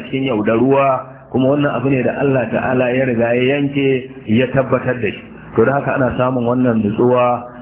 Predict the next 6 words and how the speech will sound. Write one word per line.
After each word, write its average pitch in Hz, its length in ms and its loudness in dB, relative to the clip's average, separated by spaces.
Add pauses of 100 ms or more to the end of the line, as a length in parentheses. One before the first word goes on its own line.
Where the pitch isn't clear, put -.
ana 131 320 0
samun 127 340 0
gyaran 123 420 2
zuciya 127 840 0
da 113 100 2
warakar 120 420 2